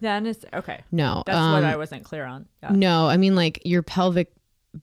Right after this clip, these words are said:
Speaker 2: bowl, and I'm not a doctor. I'm not really good with body stuff. So this is my limited understanding as, like, a sex educator, but, um, they, they support your, your organs, which include your urethra, your bladder, and your bowels. Um, so if you have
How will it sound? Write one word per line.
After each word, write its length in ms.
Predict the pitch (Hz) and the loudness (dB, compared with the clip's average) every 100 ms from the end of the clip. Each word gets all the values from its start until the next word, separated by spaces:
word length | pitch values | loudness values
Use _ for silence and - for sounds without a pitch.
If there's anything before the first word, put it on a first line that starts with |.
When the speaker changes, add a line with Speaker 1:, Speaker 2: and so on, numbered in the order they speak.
| _ 165 | _ -2
Speaker 2:
bowl, 420 | 151 156 165 175 | 0 2 2 2
and 120 | 156 | 0
I'm 200 | 170 170 | 2 2
not 400 | 170 156 151 156 - | 2 2 0 -2 -4
a 40 | |
doctor. 500 | 151 143 139 - 151 | -2 0 0 -2 -2
I'm 120 | 151 151 | 0 0
not 200 | 147 - | -2 -2
really 200 | 151 147 | -2 -2
good 180 | 147 | -2
with 160 | 147 151 | -2 -4
body 280 | 143 139 147 | -4 -2 -2
stuff. 320 | 151 160 156 | -2 -2 -4
So 120 | - | -2
this 200 | 151 151 | -2 0
is 100 | 170 | 0
my 140 | 170 151 | 0 0
limited 420 | 147 156 151 147 | 0 0 0 -2
understanding 560 | - 139 143 147 139 139 | -2 -4 -4 -4 -4 -4
as, 140 | 143 | -6
like, 160 | - 127 | -6 -8
a 60 | 143 | -8
sex 280 | - 147 | -8 -8
educator, 420 | - 147 156 147 143 | -8 -8 -8 -8 -4
but, 200 | 147 - - - - - - | -4 -6 -14 -20 -20 -20 -4
um, 300 | 151 143 143 - | 0 0 -2 -6
they, 460 | 156 160 156 151 - | -2 0 2 0 -2
they 140 | 170 170 | -2 0
support 480 | - 165 - 185 | 0 -2 0 2
your, 300 | 143 160 151 - - | 2 0 0 -6 -6
your 200 | 156 147 | -4 -2
organs, 680 | - 147 160 175 175 175 - | -2 -2 0 0 0 -2 -2
which 200 | 156 - | -4 -4
include 380 | 143 - 156 | -6 -2 -2
your 140 | 156 180 | 0 2
urethra, 680 | 226 240 160 - 147 160 196 190 | 2 2 2 0 -2 -2 -4 -6
your 140 | 151 | -6
bladder, 640 | 143 151 139 143 151 160 175 | -4 -4 -2 -2 0 -2 -4
and 100 | 160 | -6
your 100 | 147 | -6
bowels. 580 | 139 127 139 190 - - _ _ _ _ - - | -4 -4 -4 -4 -6 -18 _ _ _ _ -12 -4
Um, 180 | 139 151 | -2 -4
so 220 | - 165 | -2 0
if 140 | 156 | 0
you 80 | 175 | 0
have 300 | 156 165 156 | 0 0 -2